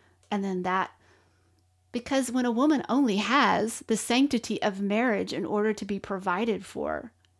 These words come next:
then that means everything to them. Then the decisions that they make, and, and even taking this into a modern concept now,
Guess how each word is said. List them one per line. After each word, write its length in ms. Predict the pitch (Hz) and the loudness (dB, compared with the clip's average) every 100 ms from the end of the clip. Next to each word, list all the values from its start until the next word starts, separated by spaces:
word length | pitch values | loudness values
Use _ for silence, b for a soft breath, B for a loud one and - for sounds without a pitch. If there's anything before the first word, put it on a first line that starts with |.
| B B B B | B B B B
then 160 | 226 214 | -2 0
that 180 | 233 - | 0 0
means 260 | 262 226 - | 0 -2 -2
everything 500 | 220 262 220 - 185 | -2 -2 -4 -8 -14
to 120 | - | -14
them. 320 | - - 233 226 - | -16 -18 -18 -18 -8
Then 280 | 233 233 220 B B B B | -4 -2 -4 B B B B
the 80 | 214 | -6
decisions 560 | 208 - 240 240 214 | -4 0 0 0 -2
that 160 | 208 202 | -4 -6
they 140 | 196 | -6
make, 280 | 196 202 202 | -6 -6 -4
and, 220 | 226 233 226 b b b | -4 -4 -6 b b b
and 100 | 285 | 4
even 180 | 330 311 | 4 4
taking 300 | 294 294 269 | 0 0 0
this 200 | 247 247 | 0 -2
into 260 | 226 - | -4 -4
a 60 | 226 | -2
modern 340 | 208 202 196 | -2 -2 -4
concept 520 | - 220 208 - - | -8 -4 -4 -4 -8
now, 600 | - 208 233 185 - 226 | -4 -4 -2 -4 -6 -10